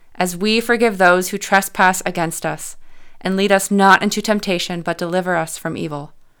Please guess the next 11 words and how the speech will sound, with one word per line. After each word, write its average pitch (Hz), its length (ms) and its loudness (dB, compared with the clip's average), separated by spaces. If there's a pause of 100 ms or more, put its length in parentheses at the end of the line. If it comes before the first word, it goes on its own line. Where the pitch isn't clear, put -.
(340)
For - 180 -4
thine 190 340 6
is 180 180 -2
the 185 80 -4
kingdom, 208 500 0 (360)
and 170 100 -8
the 165 40 -4
power, 196 560 4 (340)
and 165 120 -8
the 165 40 -6
glory, 160 600 -4